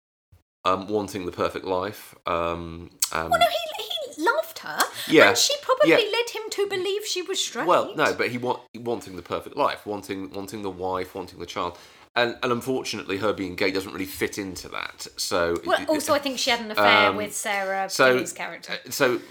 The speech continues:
Speaker 1: m-, much of it, m-, much of it, much of him is, much of his character arc is driven by sort of, um, bitterness about that, I, I would suspect. Um,
Speaker 2: Yeah, but he's, I, I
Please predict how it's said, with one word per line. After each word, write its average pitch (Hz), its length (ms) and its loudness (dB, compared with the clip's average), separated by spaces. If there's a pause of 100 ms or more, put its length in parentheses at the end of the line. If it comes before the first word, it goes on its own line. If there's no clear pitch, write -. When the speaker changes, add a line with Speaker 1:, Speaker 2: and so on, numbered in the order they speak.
Speaker 1:
m-, 131 140 -10
much 151 320 8
of 107 100 -4
it, 85 220 0
m-, 117 160 -8
much 123 260 -8
of 95 80 -14
it, - 120 -8
much 117 220 -6
of 90 80 -16
him 85 460 -10
is, 80 280 -12 (280)
much 104 120 -12
of - 60 -16
his 87 100 -12
character 90 540 -6
arc 80 160 -12
is 82 100 -14
driven 85 300 -14
by 69 140 -8
sort 82 300 -10
of, 85 180 -14 (160)
um, 80 380 -18 (800)
bitterness 87 460 -4
about - 300 -8
that, - 180 -14
I, - 180 -14 (120)
I 78 40 -12
would 76 180 -12
suspect. - 480 -10 (500)
Um, 82 480 -8 (220)
Speaker 2:
Yeah, - 180 4
but 240 80 -8
he's, 262 180 -2
I, 302 60 4 (420)
I 269 160 2